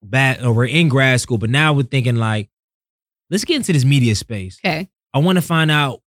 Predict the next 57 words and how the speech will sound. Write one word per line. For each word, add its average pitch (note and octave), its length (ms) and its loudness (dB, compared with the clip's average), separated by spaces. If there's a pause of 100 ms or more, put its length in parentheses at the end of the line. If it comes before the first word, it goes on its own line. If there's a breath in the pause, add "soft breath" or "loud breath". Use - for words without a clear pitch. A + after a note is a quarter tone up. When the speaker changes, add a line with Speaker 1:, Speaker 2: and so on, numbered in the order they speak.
(140)
Speaker 1:
where C#3+ 340 2
that, C#3 220 0
where D3+ 160 2
that C#3+ 160 2
seed, D3+ 240 0
I C3 80 0
mean, D3 140 4
outside E3+ 400 0
of C3 100 0
when C3+ 120 0
you B2+ 80 0
were A#2+ 80 0
a A#2 40 0
little A#2 200 0
kid, D3 160 -4
where C3+ 100 -2
that C3 100 0
seed C#3+ 160 -2
got A2 180 -2
planted. D#3 380 -4
Speaker 2:
Mm-hmm. G3+ 380 0 (120)
Speaker 1:
But D3 100 -2
before F3+ 400 0
we F3+ 140 4
do, C#3 480 2 (320)
um, C3+ 600 0 (140)
I B2+ 100 0
do D#3 100 4
have D#3 160 2
to D#3 60 0
ask C#3+ 200 0
this C3 140 -2
question. C#3 460 -2
Like, A2+ 280 -2 (480)
what F#3+ 120 0
do D4+ 40 4
you E4+ 60 2
think C#4 240 -2
is, E3 300 0 (180)
what F3+ 160 2
do D#4+ 60 4
you E4+ 60 2
think C4 140 0
is D#3+ 80 2
the D#3 60 2
most D3+ 260 2
pivotal E3+ 240 2
thing D3+ 220 0
that B2 100 -2
happened C3+ 440 -2
during C3 180 2
your A#2+ 100 2
growing B2+ 520 2
years A#2 500 2
that A#2+ 100 -6
had B2+ 280 0
a, G#2+ 200 -2